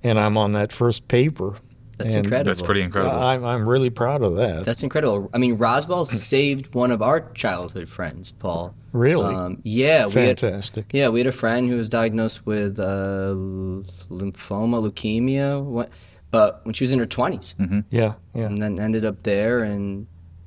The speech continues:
Speaker 2: is now,
Speaker 1: Fantastic.
Speaker 2: yeah,
Speaker 1: Great.
Speaker 2: doing, doing great. Um, yeah, man. So when it comes to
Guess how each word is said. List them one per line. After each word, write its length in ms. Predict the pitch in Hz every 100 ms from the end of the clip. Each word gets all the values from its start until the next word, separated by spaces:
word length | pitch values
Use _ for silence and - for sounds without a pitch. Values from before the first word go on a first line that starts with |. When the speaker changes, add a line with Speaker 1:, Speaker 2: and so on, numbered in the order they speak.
| - - 104
Speaker 2:
is 120 | 104
now, 160 | 120 104
Speaker 1:
Fantastic. 440 | 107 113 110 113
Speaker 2:
yeah, 140 | 127
Speaker 1:
Great. 60 | 107
Speaker 2:
doing, 400 | 110 107 98 107 - - - -
doing 320 | - 107 98
great. 380 | 87 117 117 - - - - - - -
Um, 440 | 98 95 92 90 92 - - - - - - -
yeah, 220 | 98 127
man. 300 | 113 92 90 - - - -
So 500 | - 139 127 123 - - - - - - - - - - -
when 160 | 139
it 140 | 131 -
comes 300 | 165 185 -
to 580 | - 139 135 127 120